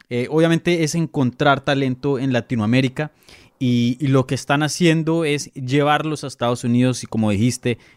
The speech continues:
tra-, llevarlos a, a campamentos donde hay campeones para, pues, que, que tengan esa experiencia. Y más o menos, ¿cuánto, cuánto tiempo entrenan con, con un campamento y, y es todo pago?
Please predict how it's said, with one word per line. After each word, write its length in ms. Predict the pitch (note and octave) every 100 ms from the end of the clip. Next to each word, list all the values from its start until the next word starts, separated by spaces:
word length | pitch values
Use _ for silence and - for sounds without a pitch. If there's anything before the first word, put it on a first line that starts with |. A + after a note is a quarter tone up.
| _
tra-, 280 | A#2 A2+ - B2
llevarlos 480 | A#2+ B2 C3 C3+ -
a, 40 |
a 140 | G#2 G2+
campamentos 760 | A#2+ - B2 D3+ F3 A#2+ G#2
donde 380 | A2 A2 A2 G#2+
hay 140 | A2+
campeones 800 | G#2+ C3 C3 C3 A#2+ C#3+ C#3+ C3
para, 280 | - A2 F#2
pues, 240 | F#2 -
que, 200 | - G#2+
que 120 | - G2+
tengan 400 | C3 C#3 C#3 C#3
esa 160 | D3
experiencia. 760 | C3+ - A#2 A#2 B2+ - C3+ B2+ - _
Y 180 | C3 B2
más 320 | C#3+ D#3+ F3
o 40 | G3
menos, 360 | F#3+ F#3+ F3+
¿cuánto, 680 | - F3+ F3+ E3+ F3 E3+ E3 - -
cuánto 320 | - D#3 C#3+ D3
tiempo 300 | D#3+ D3+ D#3+
entrenan 480 | C#3 D3+ D3+ C#3+
con, 420 | C#3+ D3+ C3 G#2+ -
con 140 | A2
un 120 | A#2
campamento 800 | A2 B2+ B2 A#2 A#2+ C3 B2+ C#3 B2+
y, 220 | A2 F#2+
y 140 | G#2 B2+
es 160 | -
todo 260 | E3 E3 D#3
pago? 300 | E3+ F#3